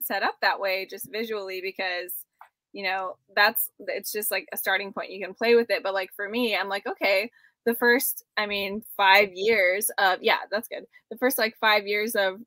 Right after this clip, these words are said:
running my store, you know, I'm kind of in, like, the sixth year of it now."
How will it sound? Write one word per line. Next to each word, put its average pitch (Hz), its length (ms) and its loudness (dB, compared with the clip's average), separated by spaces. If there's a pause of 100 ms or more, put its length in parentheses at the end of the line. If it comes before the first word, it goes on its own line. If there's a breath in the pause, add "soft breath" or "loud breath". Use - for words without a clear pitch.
running 202 320 -2
my 190 140 -2
store, 208 680 2
you 214 120 -6
know, 202 100 0
I'm 202 240 0 (160)
kind 226 160 2
of 175 160 0
in, 233 240 0
like, 214 180 0
the 208 80 -4
sixth - 380 -6
year 202 160 -2
of 196 100 -2
it 180 60 -6
now." 185 280 0